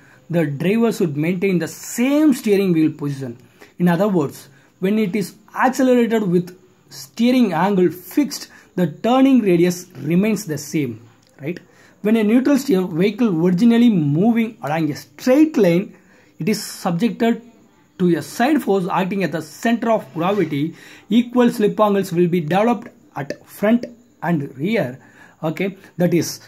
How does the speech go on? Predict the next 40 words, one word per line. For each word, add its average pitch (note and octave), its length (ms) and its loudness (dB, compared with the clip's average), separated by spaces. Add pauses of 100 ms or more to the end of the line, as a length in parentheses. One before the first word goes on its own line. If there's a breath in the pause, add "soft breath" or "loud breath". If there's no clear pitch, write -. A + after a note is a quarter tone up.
(140)
alpha F3 280 0
F G3+ 440 0
equal D3 340 -4
to C#3+ 240 -8
alpha F#3 260 0
R, E3 140 2
that C#3 200 -4
is D3 100 -2
what C#3+ 280 -4
we C3 260 -6
mentioned E3 500 -2
before. C3 320 -8 (380 loud breath)
As F3+ 180 0
a F#3 80 0
result, G#3 520 2
the E3+ 120 2
vehicle A#3 340 0
follows F#3 680 0
the D3+ 300 -6
straight - 760 -4
path F3+ 300 0 (300 loud breath)
at E3+ 160 0
an F3 80 2
angle A3 360 2
to E3 120 -2
the F3 240 -2
original, F3 400 -2 (120)
right, A3+ 280 -6
as F#3 240 -2
shown E3 240 0
in C#3 140 -2
this C3 180 -10
figure. F3 580 -6 (2500 soft breath)
So - 180 -4
let F3+ 200 2
us - 120 -4
go A3 220 -2
for E3 260 0
a C3 120 -4
understeer, E3 680 -6